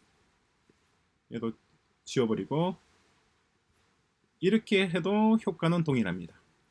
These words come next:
볼까요? 클릭해서 요렇게 가고 요렇게 하고. 그죠? 어떤 방식이든 편한 대로 하시면 돼요. 자, 요렇게까지 했습니다. 요걸 우리가 간단하게 정리를 할까요? 플레이 go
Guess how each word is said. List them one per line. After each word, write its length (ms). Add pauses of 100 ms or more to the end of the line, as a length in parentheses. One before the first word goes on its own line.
(460)
볼까요? 500 (180)
클릭해서 720 (320)
요렇게 320
가고 540
요렇게 300
하고. 120 (320)
그죠? 180 (240)
어떤 280
방식이든 540
편한 260
대로 120
하시면 220
돼요. 260 (540)
자, 220
요렇게까지 1120
했습니다. 840
요걸 720
우리가 260
간단하게 640
정리를 440
할까요? 460
플레이 320
go 180